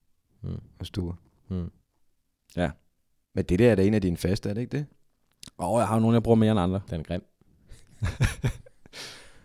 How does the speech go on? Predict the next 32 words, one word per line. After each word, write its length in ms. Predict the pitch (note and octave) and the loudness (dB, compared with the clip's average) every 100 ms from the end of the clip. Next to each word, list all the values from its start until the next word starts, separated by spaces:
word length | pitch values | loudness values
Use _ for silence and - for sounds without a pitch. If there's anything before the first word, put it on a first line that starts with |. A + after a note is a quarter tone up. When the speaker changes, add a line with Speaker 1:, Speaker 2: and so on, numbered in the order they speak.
| - - - - - - - | -20 -20 -20 -20 -20 -12 0
Speaker 2:
The 80 | G#2+ | 0
truth 480 | - B2+ A2+ - - C3 | 0 -2 -2 -4 -4 6
hurts. 460 | A#2+ - - - _ _ - - _ - | 6 6 -2 -6 _ _ -20 -20 _ 2
Men 80 | B2 | 6
Speaker 3:
Vi 40 | |
skal 120 | B2 D#3 | 10 10
Speaker 2:
den 80 | C#3+ | 10
Speaker 3:
ud, 40 | |
vi 60 | C#3+ | 8
skal 120 | E3 | 6
ud 40 | |
og 40 | D3+ | 6
kigge 140 | D#3+ | 4
på 80 | D3+ | 2
en 60 | |
kasket 260 | C3 - D#3 | 2 2 0
en 80 | C3 | 4
dag, 160 | B2 | 2
Lars, 220 | - G#2+ G#2+ | 4 0 4
Speaker 1:
Ja, 40 | A2+ | 4
Speaker 3:
tror 60 | |
jeg. 100 | G2+ F#2 | 4 0
Speaker 1:
lad 100 | G2+ | -2
os 80 | G#2 | 0
gøre 140 | B2 | 0
det. 120 | A2+ A2+ | 0 4
Speaker 3:
Ja. 120 | C#3+ C#3 - | 2 2 -2
Speaker 1:
Ja. 120 | A2 - | -4 -6
Speaker 2:
Øh, 60 | B1 - F2 | -18 -14 -10
øh, 60 | G2+ | -10
Sture, 220 | - G#2+ | 0 0
du, 140 | G#2 | 0